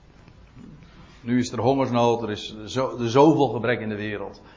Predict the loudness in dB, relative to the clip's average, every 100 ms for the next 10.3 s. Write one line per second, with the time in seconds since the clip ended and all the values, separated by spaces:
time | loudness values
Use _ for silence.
0 | -16 -10 -8 -10 -16 -20 -14 -10 -10 -10
1 | -16 -18 -20 -20 -20 -20 -20 -20 -20 -8
2 | -6 -2 -2 0 0 -2 -4 -2 0 0
3 | -2 -4 -2 -2 -4 -12 -8 -6 -4 -6
4 | -8 -14 -20 -16 -10 -6 -6 -8 -10 -18
5 | 6 8 8 6 2 2 2 2 -2 -2
6 | -2 0 0 0 -2 -2 -4 -2 4 6
7 | 6 4 0 -2 -4 -6 -4 -4 -4 -8
8 | -12 8 12 12 10 4 -4 -6 -6 -10
9 | -18 -12 -6 -4 -4 -4 0 2 2 0
10 | -6 -8 -12